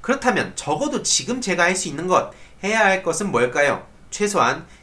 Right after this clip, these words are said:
그의 명예만큼이라도 회복을 시켜드리고 제 일처럼 적극적으로 돕는 겁니다. 근데 이것은 저뿐만 아니라 우리 모두가 할 수 있다고 생각을 하고요. 물론 누구는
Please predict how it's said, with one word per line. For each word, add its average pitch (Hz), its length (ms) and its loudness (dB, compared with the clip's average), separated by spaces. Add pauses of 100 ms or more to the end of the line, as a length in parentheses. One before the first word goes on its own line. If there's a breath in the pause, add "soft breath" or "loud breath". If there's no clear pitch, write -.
그의 165 260 -2
명예만큼이라도 151 1160 -2 (300 loud breath)
회복을 240 360 0
시켜드리고 196 640 -4 (280 loud breath)
제 202 300 2
일처럼 170 600 -2
적극적으로 202 720 -4
돕는 170 320 -6
겁니다. 156 560 2 (420 loud breath)
근데 254 220 -2
이것은 175 480 0
저뿐만 214 560 -2
아니라 151 340 2
우리 180 180 -2
모두가 127 500 2
할 196 100 4
수 202 140 -4
있다고 135 300 0
생각을 135 380 -4
하고요. 175 460 0 (360 loud breath)
물론 240 260 0
누구는 165 480 -2